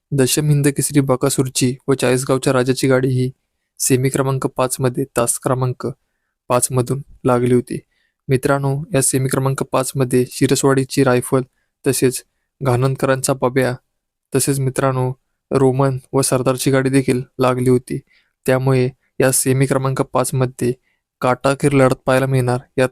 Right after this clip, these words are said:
काही शंकाच नव्हती. तर मित्रांनो, आपल्या सर्वांचा लाडका बकासूर व चाळीसगावचा राजा सेमीला पाहण्यासाठी खालती गेले.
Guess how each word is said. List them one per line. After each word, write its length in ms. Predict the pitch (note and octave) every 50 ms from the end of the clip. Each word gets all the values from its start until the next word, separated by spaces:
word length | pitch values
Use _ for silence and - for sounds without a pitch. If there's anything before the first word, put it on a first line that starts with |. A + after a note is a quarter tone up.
| - -
काही 140 | C3+ C3+
शंकाच 380 | C3 - B2+ B2 C3 C3+ B2+ -
नव्हती. 300 | C#3+ B2 A#2+ B2 - D3 C3 _ _ _ _ _ _ _ -
तर 100 | C3 B2+
मित्रांनो, 500 | C3 C3 - C#3+ C#3+ C#3 C#3 C3+ C3+ D#3 - -
आपल्या 280 | - B2+ - C3+ C3+ C3+
सर्वांचा 340 | - C3 C3 C3 C3 - C#3
लाडका 320 | C3+ C3 B2 - B2 B2+ - - _ _ _ _ _ _ _ -
बकासूर 540 | C3+ C3 - - C3 C3 - C#3+ C3 C3 C3 - _ _
व 80 | - C#3
चाळीसगावचा 600 | C3+ - B2 B2 B2+ B2+ C3 C3+ B2+ - C#3 C3+
राजा 300 | C3 B2+ B2 - B2 B2+ C3 - -
सेमीला 440 | - - - B2+ B2+ C3 C3+ C3+ C3+
पाहण्यासाठी 600 | - C3+ C3 C3 C3+ - - B2 - - B2 C3+ - _ _ _ _ _ _ _
खालती 340 | - - C3+ B2+ B2 - C3+
गेले. 220 | B2+ C3 B2+ C#3